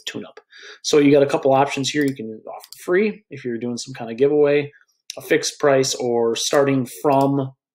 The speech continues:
sixty-nine dollars or whatever it is. So I like to leave mine blank. You can do what you want with that. Service description, as you can see,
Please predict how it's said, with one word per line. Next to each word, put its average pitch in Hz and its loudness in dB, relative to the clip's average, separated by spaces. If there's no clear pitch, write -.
sixty-nine 113 -6
dollars 110 -8
or 107 -10
whatever - -18
it - -20
is. - -8
So - -6
I 165 2
like 180 4
to 160 -2
leave 160 4
mine 147 2
blank. 143 0
You 135 -2
can 135 -2
do 131 2
what 127 0
you 135 -4
want 120 -6
with 120 -10
that. 113 -10
Service 190 2
description, 175 0
as 143 2
you 151 -2
can 147 -4
see, 214 -2